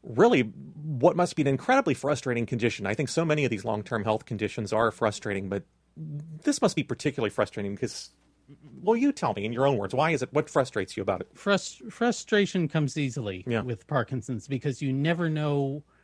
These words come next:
Speaker 2: from day to day what's going to happen. I mean, uh, you could have a good day and then a bad day, or a string of good days and a string of bad days. Anything is possible. It could be weather related. It could be what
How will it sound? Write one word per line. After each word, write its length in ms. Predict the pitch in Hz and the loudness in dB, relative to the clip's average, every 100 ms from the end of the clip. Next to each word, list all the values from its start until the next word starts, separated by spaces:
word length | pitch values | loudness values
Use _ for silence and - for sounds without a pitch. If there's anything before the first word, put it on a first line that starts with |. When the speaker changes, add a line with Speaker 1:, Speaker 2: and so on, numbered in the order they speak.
| _ _ | _ _
Speaker 2:
from 180 | - 147 | 0 4
day 220 | 143 147 | 6 6
to 80 | 135 | 4
day 280 | 120 131 123 | 2 2 2
what's 200 | 120 117 | 0 -4
going 240 | - 120 107 | -4 -4 -4
to 120 | 104 | -6
happen. 420 | 98 95 - - - _ _ - | -6 -8 -10 -16 -20 _ _ -8
I 60 | |
mean, 320 | 110 110 104 - _ - _ _ _ | -4 -4 -6 -10 _ -20 _ _ _
uh, 280 | 107 101 95 95 - | -4 -4 -6 -10 -10
you 100 | 123 | -2
could 120 | 127 | 0
have 160 | 113 104 | 2 0
a 40 | |
good 220 | 113 131 | -2 0
day 420 | 131 131 135 143 | 4 4 4 2
and 160 | 143 117 | -2 -2
then 120 | 113 | 0
a 40 | 120 | 2
bad 300 | 120 123 120 | 4 2 2
day, 240 | 123 127 | 0 2
or 300 | 139 123 107 | 0 -2 -4
a 160 | 95 90 | -4 -6
string 480 | - - - 147 151 | -8 -8 2 4 4
of 160 | 131 | 2
good 160 | 147 127 | 0 2
days 340 | 135 131 123 | 2 2 2
and 80 | 127 | 0
a 60 | 107 | -2
string 320 | - 139 139 | -2 2 2
of 120 | - | 2
bad 240 | 135 127 | 2 2
days. 300 | 123 123 117 - | 2 2 0 0
Anything 640 | 170 170 - 156 147 135 - | 2 2 2 2 2 0 -4
is 160 | - 127 | -4 -2
possible. 560 | - 131 - 113 98 - - - - | 2 0 0 -6 -10 -12 -18 -20 -20
It 40 | - | -2
could 140 | 123 | -2
be 140 | 107 98 | 0 -2
weather 360 | 104 147 165 | 2 4 4
related. 480 | 156 156 151 147 147 | 2 2 2 2 0
It 280 | - 135 - | -2 -6 -4
could 200 | 127 107 | -6 -4
be 520 | 120 110 113 113 127 - 135 | -4 -2 -4 -6 -8 -12 -2
what 200 | 131 | -2